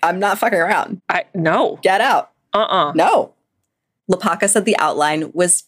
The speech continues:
Speaker 1: definitely human, but with no features, no details in any way. And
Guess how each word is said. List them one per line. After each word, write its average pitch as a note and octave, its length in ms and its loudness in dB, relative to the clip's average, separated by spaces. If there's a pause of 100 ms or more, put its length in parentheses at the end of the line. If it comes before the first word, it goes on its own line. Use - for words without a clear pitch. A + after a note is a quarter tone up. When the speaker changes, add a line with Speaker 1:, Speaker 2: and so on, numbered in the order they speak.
(140)
Speaker 1:
definitely F#3+ 560 -2
human, C#3 680 0 (240)
but F3 120 0
with G3 200 -4
no C#3 200 0
features, - 800 -4 (400)
no F3 340 4
details D#3 600 0
in - 220 0
any C#3 200 2
way. B2 440 -2 (400)
And E3 380 -2